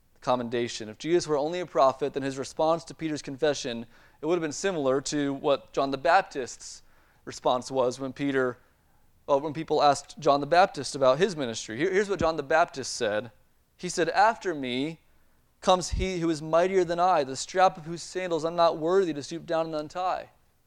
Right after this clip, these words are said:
See, see, John knew he wasn't the Christ, and, and he said,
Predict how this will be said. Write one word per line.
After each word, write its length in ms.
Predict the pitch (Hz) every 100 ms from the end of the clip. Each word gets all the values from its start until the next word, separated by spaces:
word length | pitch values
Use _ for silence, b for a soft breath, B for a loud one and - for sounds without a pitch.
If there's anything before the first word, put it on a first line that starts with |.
| _ _ _ _ _ _
See, 160 | - 170
see, 120 | 208
John 380 | 151 190 240 208
knew 160 | 214
he 160 | 190 190
wasn't 460 | 214 170 139 135 135
the 60 |
Christ, 600 | - 123 131 185 - -
and, 280 | 170 147 147
and 120 | 156
he 120 | 151 175
said, 340 | - 160 151